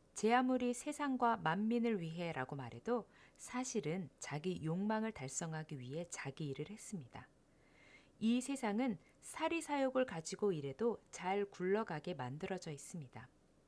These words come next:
많은 돈을 벌고 많은 세금을 내면 그게 결과적으로 세상과 만민을 위한 일이 됩니다.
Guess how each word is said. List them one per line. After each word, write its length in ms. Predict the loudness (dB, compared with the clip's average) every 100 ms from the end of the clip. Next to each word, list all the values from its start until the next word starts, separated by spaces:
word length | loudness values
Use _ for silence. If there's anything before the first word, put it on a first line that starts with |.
| _ _ -20 -20 -20 0
많은 480 | 4 6 6 4
돈을 260 | 2 0 0
벌고 640 | -2 -6 -4 0 0 0 -4
많은 420 | 0 2 4 2
세금을 500 | 0 -4 -4 0 0
내면 380 | -2 0 0 0 -8 -20 -16
그게 280 | -4 0 0
결과적으로 800 | 0 -2 2 0 0 -2 2 0
세상과 600 | -2 -6 0 0 4 2
만민을 640 | 2 0 4 4 4 4 2
위한 340 | -2 -2 -4
일이 200 | -4 -8
됩니다. 500 | -8 -10 -10 -12 -14